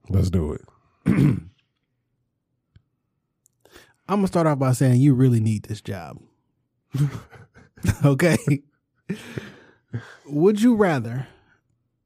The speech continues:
Speaker 2: I know what you about to answer. You really, really need your wife as well.
Speaker 1: <laughs>
Speaker 2: There,
Speaker 1: Okay.
Speaker 2: there is a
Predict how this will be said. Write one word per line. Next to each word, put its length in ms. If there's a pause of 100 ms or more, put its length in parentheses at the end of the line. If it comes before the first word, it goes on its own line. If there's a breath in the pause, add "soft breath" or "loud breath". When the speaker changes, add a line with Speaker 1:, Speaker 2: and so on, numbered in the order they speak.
(300)
Speaker 2:
I 140
know 140
what 140
you 40
about 220
to 80
answer. 440 (1300 soft breath)
You 260
really, 420
really 320
need 260
your 140
wife 400
as 220
well. 340 (720)
Speaker 1:
<laughs> 0
Speaker 2:
There, 1000
Speaker 1:
Okay. 420
Speaker 2:
there 260
is 160
a 140